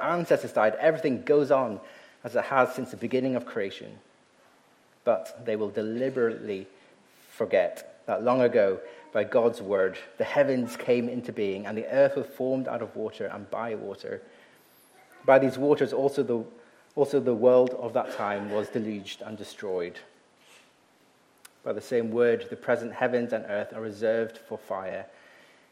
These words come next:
being kept for the day of judgment and destruction of the ungodly. But do not forget this one thing, dear friends. With the Lord,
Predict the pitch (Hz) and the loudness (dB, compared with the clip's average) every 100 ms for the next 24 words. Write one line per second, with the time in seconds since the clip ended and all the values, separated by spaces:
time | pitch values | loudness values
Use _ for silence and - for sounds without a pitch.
0 | _ - 104 - 135 123 - - 107 104 | _ -12 -10 -4 -2 -2 -4 -6 -4 0
1 | 104 101 - 95 - 90 90 - 98 92 | 2 2 -2 -6 -6 -12 -14 -14 -14 -14
2 | 104 - 113 - 110 98 95 98 92 90 | -16 -4 -4 -4 -10 -14 -12 -12 -10 -12
3 | 90 90 90 98 _ _ _ _ _ _ | -12 -14 -16 -20 _ _ _ _ _ _
4 | _ _ _ _ _ _ _ _ _ _ | _ _ _ _ _ _ _ _ _ _
5 | _ - _ 110 135 139 139 135 120 117 | _ -20 _ -8 -2 -2 -2 0 0 0
6 | - 101 101 95 87 90 87 90 87 87 | -4 -8 -6 -8 -10 -12 -10 -10 -12 -16
7 | - _ - - - - _ _ _ _ | -20 _ -20 -20 -20 -20 _ _ _ _
8 | - 151 143 117 117 120 | -4 4 4 6 2 0